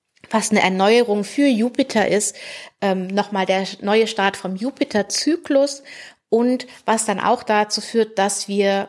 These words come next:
wahrscheinlich in dieser Woche Jupiter das letzte Mal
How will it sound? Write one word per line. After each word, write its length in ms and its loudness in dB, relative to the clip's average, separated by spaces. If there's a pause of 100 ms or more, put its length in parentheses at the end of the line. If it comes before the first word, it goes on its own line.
wahrscheinlich 400 0
in 140 -2
dieser 320 0
Woche 400 0 (300)
Jupiter 680 0 (240)
das 160 -4
letzte 380 0
Mal 500 0